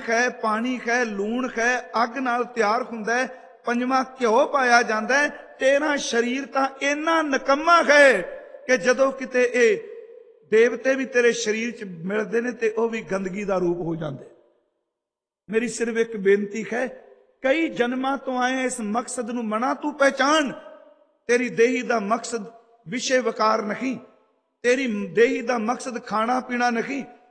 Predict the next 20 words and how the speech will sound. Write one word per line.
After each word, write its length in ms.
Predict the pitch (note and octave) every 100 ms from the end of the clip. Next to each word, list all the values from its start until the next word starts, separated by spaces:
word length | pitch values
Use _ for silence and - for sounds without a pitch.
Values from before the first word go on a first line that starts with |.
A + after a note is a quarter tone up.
| _ B3
ਅੰਨ 260 | D4+ D4+
ਦੇਵਤਾ, 500 | B3+ B3+ B3+ B3+ B3
ਪਾਣੀ 400 | A#3+ A3+ A#3+ B3+
ਦੇਵਤਾ, 520 | G3 A3+ A#3 A#3 A#3+
ਬੈਸੰਤਰ 640 | G#3+ G#3+ G#3+ A#3 A#3 B3 A#3
ਦੇਵਤਾ 460 | F#3+ A3+ A3 A#3
ਲੂਣ, 360 | G#3+ G#3+ B3 A3
ਪੰਜਵਾਂ 640 | - - - C4 C4 C4+ C4
ਪਾਇਆ 400 | B3 A#3+ B3 A#3
ਕਿਰਤਾ 520 | A3 G3+ G#3+ A#3+ A3+
ਖੋਆ, 380 | G3 G#3+ A#3 A#3
ਪਾਕ 520 | - A#3 A#3 B3+ -
ਪਵਿੱਤ, 460 | - A3 B3 A#3+ A3+ - - -
ਪਾਪੀ 400 | A#3+ A#3+ C4+ C4
ਸਿਉ 240 | - A#3+
ਤਨ 260 | B3 A#3 A3
ਗੱਡਿਆ। 420 | G3 G3+ A#3 A#3
ਥੁੱਕਾਂ 480 | A3+ G#3 - C4 B3
ਪਈਆਂ 560 | B3 A#3 C4 D4+ D#4+ - - - -
ਤਿਤ, 200 | C4+ C#4+